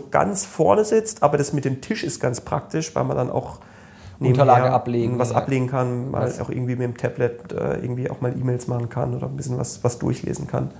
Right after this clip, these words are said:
Speaker 2: Verstehe ich. Ähm, kann vielleicht sagen, jetzt mal ist nicht mein Lieblingsplatz, aber ist halt ein besonderer Platz, äh, re-, rechts der Präsidentin.
Speaker 1: Ah, Schriftführer, genau.
Speaker 2: Schriftführer, genau.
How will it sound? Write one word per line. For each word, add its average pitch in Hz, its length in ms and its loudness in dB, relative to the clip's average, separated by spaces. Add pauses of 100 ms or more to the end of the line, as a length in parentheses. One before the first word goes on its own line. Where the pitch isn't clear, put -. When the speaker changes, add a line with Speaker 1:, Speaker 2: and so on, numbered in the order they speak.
Speaker 2:
Verstehe 120 280 0
ich. 117 180 -4 (720)
Ähm, 110 420 -2 (460)
kann 113 140 0
vielleicht 113 220 6
sagen, 113 420 4 (1040)
jetzt 110 200 -4
mal 110 100 2
ist 104 100 -2
nicht 117 140 2
mein 117 140 2
Lieblingsplatz, 120 840 0
aber 110 200 -2
ist 113 100 -2
halt 107 140 0
ein 110 100 -6
besonderer 120 720 0
Platz, 139 460 4
äh, - 40 -6
re-, 113 600 -2
rechts 143 340 0
der 117 140 2
Präsidentin. 123 720 -2
Speaker 1:
Ah, - 80 6
Schriftführer, 131 480 2
genau. 185 160 4
Speaker 2:
Schriftführer, 95 480 0 (140)
genau. 92 260 -6